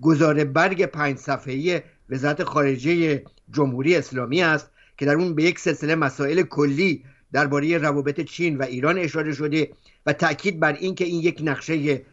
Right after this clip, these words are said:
راه، قراره که در این چارچوب قراردادهایی در این زمینه بعداً امضا بشه. حالا حجت الاسلام شجاعی و دیگران که این همه تأکید دارن بر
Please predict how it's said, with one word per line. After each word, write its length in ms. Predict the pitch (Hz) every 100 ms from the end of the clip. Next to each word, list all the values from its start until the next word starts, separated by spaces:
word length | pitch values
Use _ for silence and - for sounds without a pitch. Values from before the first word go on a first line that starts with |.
| -
راه، 320 | 110 160 185 170 156 - _ -
قراره 380 | 143 165 190
که 100 | 170
در 100 | 156
این 120 | 147 151
چارچوب 500 | 143 135 - 165 - _ _ -
قراردادهایی 720 | 156 156 143 143 139 180 175
در 140 | 147
این 200 | 147 170
زمینه 440 | 151 143 139 165 170 -
بعداً 580 | 135 175 175 156 165 196 180
امضا 300 | 143 131 147
بشه. 300 | 104 - 98 _ _
حالا 280 | 139 175 165 - - -
حجت 280 | 151 143 160
الاسلام 320 | 147 139 170
شجاعی 460 | - 143 151 165
و 120 | 147 143
دیگران 520 | 131 143 147 170 143 - - _
که 80 | 156
این 240 | - 220
همه 240 | 170 156 139
تأکید 460 | 143 131 - 127
دارن 300 | 123 131 127
بر 200 | 123 117